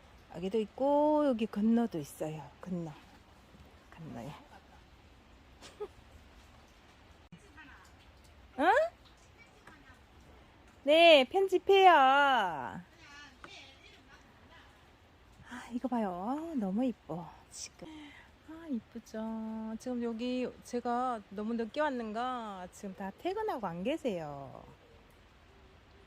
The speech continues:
음, 아르제도 이쁘고, 아주, 아, 요 오렌지 못 놓은 것 같아요. 요 철화가 약간 풀렸나 보다, 그죠? 아, 보세요.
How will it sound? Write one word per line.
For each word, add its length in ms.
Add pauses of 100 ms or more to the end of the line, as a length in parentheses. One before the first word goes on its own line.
(960)
음, 880 (920)
아르제도 580
이쁘고, 1200
아주, 400 (760)
아, 100
요 220
오렌지 360
못 160
놓은 640
것 100
같아요. 640
요 260 (100)
철화가 420
약간 240
풀렸나 420
보다, 160
그죠? 340
아, 440 (1600)
보세요. 540